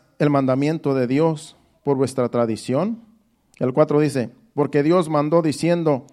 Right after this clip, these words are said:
'Honra a tu padre y a tu madre, y el que maldiga al padre o a la madre, muera irremisiblemente.'"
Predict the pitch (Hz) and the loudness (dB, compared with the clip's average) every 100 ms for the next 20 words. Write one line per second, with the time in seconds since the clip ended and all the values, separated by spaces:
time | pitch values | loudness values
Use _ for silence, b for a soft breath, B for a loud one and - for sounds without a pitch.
0 | _ - 175 190 185 160 139 - 175 165 | _ 2 4 4 2 2 -2 2 4 4
1 | 147 - 135 151 175 175 175 175 b b | 0 0 0 2 2 2 -4 -6 b b
2 | b b b 151 156 139 139 131 143 180 | b b b 2 2 4 2 2 4 4
3 | 175 139 131 131 170 165 147 135 143 175 | 4 4 2 4 4 6 4 4 4 4
4 | 190 185 175 - 151 165 185 208 139 131 | 4 0 -2 -4 2 4 4 2 0 0
5 | 131 - 151 160 185 233 214 135 | -2 -2 0 2 2 0 0 -6